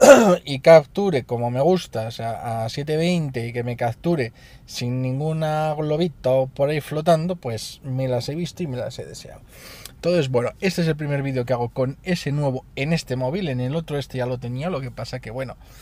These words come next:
hasta que lo he encontrado, Dios ya ayuda, ¿no? Entonces, bueno,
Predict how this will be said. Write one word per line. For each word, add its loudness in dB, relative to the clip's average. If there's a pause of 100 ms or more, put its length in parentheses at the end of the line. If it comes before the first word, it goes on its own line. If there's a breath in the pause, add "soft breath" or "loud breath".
(440 loud breath)
hasta -4
que -8
lo -2
he -2
encontrado, -2
Dios -2
ya -10
ayuda, -8
¿no? 0
Entonces, 0
bueno, -4